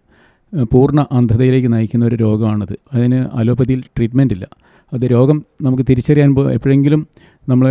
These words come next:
ക-, കണ്ണ് പരിശോധിക്കാൻ പോകുമ്പോഴായിരിക്കും അത് തിരിച്ചറിയുക. കാരണം കാഴ്ച നഷ്ടപ്പെടുമ്പോഴേ നമ്മളത് അറിയുള്ളൂ. കാരണം ആ പ്രഷറിൻ്റെ ഒരു ലക്ഷണങ്ങളും ബുദ്ധിമുട്ടുകളും നമുക്ക് അനുഭവപ്പെടില്ല. അങ്ങനെ ഞാൻ ഒരു പരിശോധനയിൽ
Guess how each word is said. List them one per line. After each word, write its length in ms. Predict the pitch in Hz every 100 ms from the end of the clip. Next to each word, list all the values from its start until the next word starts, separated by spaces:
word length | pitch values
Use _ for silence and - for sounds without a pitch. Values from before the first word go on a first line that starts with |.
| 127
ക-, 160 | 123 123
കണ്ണ് 160 | 127
പരിശോധിക്കാൻ 440 | 139 110 131 131 127
പോകുമ്പോഴായിരിക്കും 600 | 123 120 120 120 110 117
അത് 160 | 113 117
തിരിച്ചറിയുക. 420 | 101 120 104 101
കാരണം 340 | 107 110 117 - - _ _ -
കാഴ്ച 200 | 123 -
നഷ്ടപ്പെടുമ്പോഴേ 600 | 135 123 131 131 131 131
നമ്മളത് 320 | 127 120 117 107
അറിയുള്ളൂ. 380 | 104 104 98 113 - -
കാരണം 180 | 117 117
ആ 40 |
പ്രഷറിൻ്റെ 440 | 117 107 131 123 120
ഒരു 120 | 131
ലക്ഷണങ്ങളും 580 | 131 - 135 135 143 151 _ _ _ -
ബുദ്ധിമുട്ടുകളും 400 | 117 127 131 131
നമുക്ക് 200 | 120 113
അനുഭവപ്പെടില്ല. 420 | 113 120 104 101
അങ്ങനെ 300 | 120 120 - - - _ _ _ _ _ -
ഞാൻ 200 | 120 131 139
ഒരു 220 | 139 127
പരിശോധനയിൽ 580 | 127 113 135 135 139